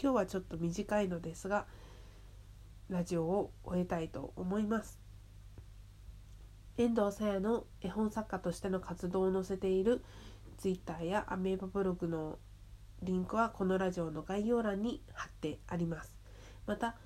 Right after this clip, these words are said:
匿名でお便りをお寄せいただける質問箱のご用意もございますので、皆様よろしければぜひご活用くださいませ。今日は決意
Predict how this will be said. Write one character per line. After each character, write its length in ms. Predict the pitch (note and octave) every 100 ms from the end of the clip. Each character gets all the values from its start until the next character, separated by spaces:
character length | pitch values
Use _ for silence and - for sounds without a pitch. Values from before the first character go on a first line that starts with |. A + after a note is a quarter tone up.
| - - - - -
匿 220 | G3+ F#3+
名 240 | F#3+ F#3 F#3
で 220 | A3+ -
お 60 | G#3
便 300 | A3 A#3 G#3
り 120 | F3
を 160 | F3 -
お 80 | F#3
寄 120 | F3
せ 180 | E3+ F3
い 60 |
た 120 | F3 F3
だ 100 | E3
け 160 | F3
る 160 | F3+ A#3
質 220 | - - F#3+
問 200 | F#3 F3
箱 220 | F3 G#3+
の 140 | B3+
ご 120 | A3+
用 180 | F#3+ F3+
意 40 | E3+
も 120 | D#3+
ご 140 | D#3
ざ 140 | E3+ F#3
い 80 |
ま 160 | F#3+ A#3
す 140 | -
の 120 | G#3+ F#3
で、 160 | E3 -
皆 180 | F3+
様 220 | E3+ E3 D#3+
よ 80 |
ろ 100 | E3
し 120 | A3 -
け 120 | G#3
れ 100 | F#3
ば 140 | E3
ぜ 120 | -
ひ 140 | F3 -
ご 120 | -
活 280 | E3 F3 -
用 160 | F3 E3+
く 120 | F3+
だ 140 | F3+
さ 180 | F3+ G3
い 80 | G3
ま 160 | G#3
せ。 180 | A#3 A3 - - - - - - - - - - - - - - - - - - - - - -
今 140 | - G#3
日 80 | F3
は 160 | D#3 -
決 340 | - F3 B3
意 180 | B3